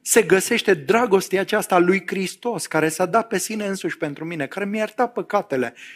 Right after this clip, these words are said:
și care a plătit în locul meu, dacă nu se vede ceva din dragostea aceasta față de frații și surorile mele,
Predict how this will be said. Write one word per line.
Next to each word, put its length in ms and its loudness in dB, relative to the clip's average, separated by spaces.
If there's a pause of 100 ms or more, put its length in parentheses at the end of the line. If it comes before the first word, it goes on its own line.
(120)
și 100 -16
care 180 4
a 60 4
plătit 480 0
în 140 0
locul 440 0
meu, 340 -6 (100)
dacă 220 -2
nu 120 -2
se 160 0
vede 280 0
ceva 600 0 (280)
din 240 0
dragostea 460 2
aceasta 360 -4
față 260 -8
de 120 -4
frații 400 -6
și 140 -12
surorile 440 -2
mele, 340 -10